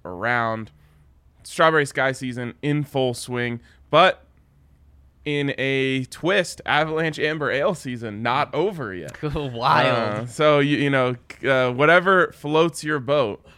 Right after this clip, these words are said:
Speaker 1: uh, make sure you get some of that, those Breckenridge brews. I'm going up to a, uh, yearly, an annual golf tournament with my buddies this weekend. I'll definitely be bringing the Breck brews.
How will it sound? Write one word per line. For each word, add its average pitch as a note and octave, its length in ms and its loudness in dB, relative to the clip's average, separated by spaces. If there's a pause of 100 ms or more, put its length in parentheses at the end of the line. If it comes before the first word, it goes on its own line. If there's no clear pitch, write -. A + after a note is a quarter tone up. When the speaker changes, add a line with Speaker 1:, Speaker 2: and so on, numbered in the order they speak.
(360)
Speaker 1:
uh, G#2 380 2
make G#2+ 220 -4
sure A#2+ 160 -8
you A#2 100 -4
get A2 200 -6
some A2 120 -6
of G#2+ 80 -6
that, F#2+ 200 -4
those G2+ 160 -6
Breckenridge G2 560 -8
brews. G2+ 400 -8 (300)
I'm G2+ 140 -12
going G2+ 240 -6
up F#2+ 140 -8
to G#2 280 -6
a, F#2 260 -2
uh, F2 340 -4 (880)
yearly, C3 600 0
an A#2 120 -4
annual D3 400 -2
golf B2 320 -4
tournament G#2+ 420 -8
with G2+ 140 -12
my G2 140 -6
buddies G#2 340 -4
this G2 160 -14
weekend. F#2+ 320 -8
I'll F#2 100 -6
definitely F#2+ 420 -8
be F#2 120 -10
bringing E2+ 320 -10
the E2 40 -12
Breck C#2+ 300 -14
brews. - 220 -20